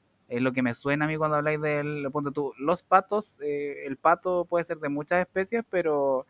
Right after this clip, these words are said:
eh, sigue siendo un pato. Entonces, eh, si yo hablo de los patos, hablo de varios patos. Entonces, no es como que haya un, u-, un tema así como que, yo creo que lo que se habría, lo que habría que sí empezar a, a tomarlo como podría,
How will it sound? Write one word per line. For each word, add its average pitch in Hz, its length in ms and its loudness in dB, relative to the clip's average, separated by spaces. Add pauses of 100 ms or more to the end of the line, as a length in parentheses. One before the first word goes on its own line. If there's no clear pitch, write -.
(400)
eh, 139 180 0
sigue 156 200 2
siendo 143 160 0
un 117 80 -2
pato. 165 300 6
Entonces, 123 400 -4
eh, 117 800 -4
si 127 140 -10
yo 135 80 2
hablo 147 160 2
de 135 60 4
los 147 180 0
patos, 180 400 2
hablo 156 180 0
de 135 100 2
varios 127 300 -2
patos. - 440 -2
Entonces, 123 360 -6
no 127 160 0
es 135 100 -6
como 143 280 -8
que 147 140 -6
haya 151 200 -2
un, 143 240 -4 (600)
u-, 135 320 -6
un 135 100 -2
tema 151 240 0
así 151 180 -6
como 151 260 -2
que, 127 220 -4 (380)
yo 143 120 -2
creo 156 180 2
que 156 180 0
lo 143 140 0
que 131 120 -4
se 127 100 -2
habría, 123 260 -2
lo 123 100 0
que 117 100 -4
habría 117 260 -2
que 180 140 -6
sí 202 480 -8
empezar 175 400 -4
a, 165 340 -2
a 127 80 -2
tomarlo 127 380 -4
como 135 420 -6
podría, 131 640 0